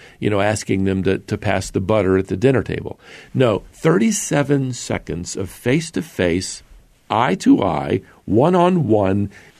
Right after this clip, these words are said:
investment in their lives. I happened to mention this in a sermon some time ago, and a man told me later on that his little seven-year-old daughter had been in that service and heard me give that statistic.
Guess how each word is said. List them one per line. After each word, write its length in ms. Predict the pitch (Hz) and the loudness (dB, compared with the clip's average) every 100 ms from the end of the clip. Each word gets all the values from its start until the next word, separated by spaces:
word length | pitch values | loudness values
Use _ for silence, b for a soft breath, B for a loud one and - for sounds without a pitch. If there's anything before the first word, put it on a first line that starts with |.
| B | B
investment 1000 | 127 120 107 117 120 - - - - - - _ - - - | 2 2 2 2 2 -2 -10 -12 -12 -18 -20 _ -20 -18 -4
in 140 | 110 101 | 0 2
their 160 | 95 | 4
lives. 580 | 87 87 - - 95 - _ _ _ _ _ _ _ _ _ _ _ - | 4 2 -2 -10 -14 -20 _ _ _ _ _ _ _ _ _ _ _ -2
I 120 | 104 | 0
happened 280 | 110 98 95 | 2 2 2
to 40 | |
mention 380 | 92 117 110 98 | 2 2 0 -2
this 200 | 90 - | -2 -2
in 80 | 90 | -4
a 60 | |
sermon 400 | 82 - 117 98 | -2 2 2 2
some 220 | 85 98 95 | 0 -4 -2
time 240 | 104 101 | 0 2
ago, 240 | 92 90 | 2 2
and 100 | 92 | 2
a 40 | 92 | 2
man 260 | 104 107 | 2 0
told 240 | 98 107 101 | 0 2 2
me 100 | 98 | 2
later 380 | 90 104 95 98 | 4 4 4 2
on 160 | 101 | 2
that 120 | 92 | 2
his 140 | 92 90 | 0 2
little 300 | 104 101 95 | 2 2 0
seven-year-old 840 | - 113 101 101 98 98 90 87 | 0 0 0 0 2 2 0 2
daughter 440 | 107 104 95 90 B B B B | 2 4 2 -2 B B B B
had 200 | 113 101 | -4 2
been 160 | 123 160 | 4 4
in 100 | 139 | 4
that 200 | 92 - | 2 -2
service 440 | - 110 92 98 | -2 0 2 -2
and 100 | 92 | -4
heard 260 | 82 113 95 | -2 -2 0
me 100 | 107 | -2
give 240 | 95 107 | 0 0
that 220 | 95 98 - | 2 0 -2
statistic. 680 | - 98 - 151 - 160 | -6 -2 2 0 0 -2